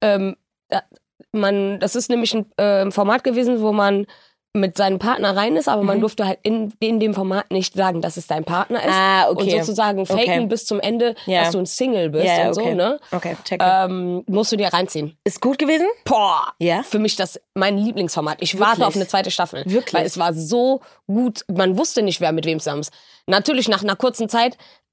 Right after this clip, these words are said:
Speaker 1: als Ariel reingekommen ist, hat man richtig gemerkt,
Speaker 2: Ja.
Speaker 1: so, die ist nur, also so,
Speaker 2: Ja.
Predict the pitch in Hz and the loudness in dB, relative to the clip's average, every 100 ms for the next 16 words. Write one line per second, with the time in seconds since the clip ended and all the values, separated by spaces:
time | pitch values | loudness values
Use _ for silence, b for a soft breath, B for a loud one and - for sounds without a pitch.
0 | _ 208 190 - - - 180 214 240 226 | _ 0 0 -4 -4 0 2 2 2 2
1 | 240 220 214 202 196 202 202 202 202 226 | 0 0 -2 -2 -2 0 0 -2 0 0
2 | - - 208 180 196 185 190 185 175 170 | 0 -4 -4 0 2 4 2 0 -4 -4
3 | 196 190 190 - - 160 156 151 151 - | -2 2 0 0 -2 0 -2 -2 -4 0
4 | 175 165 180 | 2 2 0